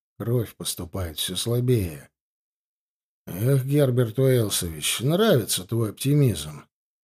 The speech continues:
Нет, чтобы сказать, как будем в кремнеорганических телах собираться на шашлыки». Он откликнулся живо.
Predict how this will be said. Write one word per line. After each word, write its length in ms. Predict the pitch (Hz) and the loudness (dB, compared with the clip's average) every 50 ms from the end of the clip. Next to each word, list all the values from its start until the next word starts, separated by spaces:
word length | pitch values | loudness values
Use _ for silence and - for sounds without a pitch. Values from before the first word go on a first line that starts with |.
| - 127 | -4 -2
Нет, 280 | 151 214 269 277 226 143 | 0 0 0 0 -2 -4
чтобы 300 | - - 117 101 92 85 | -4 -4 -4 -4 -4 -4
сказать, 580 | - - - 113 120 139 185 214 208 190 - - | -6 -4 -2 -2 -2 0 0 0 0 -2 -4 -4
как 260 | - 123 117 110 113 | -4 -2 -2 -2 0
будем 300 | 139 165 160 151 135 123 | 2 2 4 4 2 2
в 80 | 127 | 0
кремнеорганических 1200 | - - 135 151 156 151 143 139 131 123 120 127 127 131 151 170 156 - 135 117 - - 113 - | -2 0 2 4 4 4 4 4 4 2 2 2 4 4 4 2 2 0 -2 -4 -4 -4 -6 -6
телах 440 | - - 123 113 131 160 165 156 - | -4 -2 -2 0 2 2 0 0 0
собираться 600 | - - 117 107 110 110 123 143 151 143 - 131 | 0 -2 -2 -2 -2 0 0 0 0 0 0 -2
на 140 | 117 110 98 | -2 -2 -2
шашлыки». 840 | - - 95 - - 101 92 85 - - 131 135 143 143 127 131 - _ _ _ _ _ _ _ _ _ _ _ _ _ _ _ - | -4 -6 -6 -6 -6 -6 -6 -8 -8 -4 0 2 2 2 2 0 -4 _ _ _ _ _ _ _ _ _ _ _ _ _ _ _ -6
Он 200 | 135 185 214 202 | -2 -2 0 -2
откликнулся 680 | 165 - - 98 104 104 - 123 120 117 - - 123 | -2 -4 -6 -8 -8 -4 -2 0 0 0 0 0 0
живо. 540 | 117 107 101 95 90 80 76 73 71 - | -2 -2 -2 -2 -4 -4 -4 -6 -10 -14